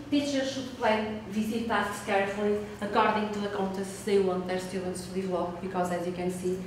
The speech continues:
there is a misma-, mismatch or some mismatch between these two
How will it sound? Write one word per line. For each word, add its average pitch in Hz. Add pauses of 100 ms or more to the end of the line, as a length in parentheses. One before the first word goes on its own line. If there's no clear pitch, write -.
(120)
there 185
is 185
a 185
misma-, 190
mismatch 190 (140)
or 180
some 202
mismatch 190 (240)
between 190
these 190
two 190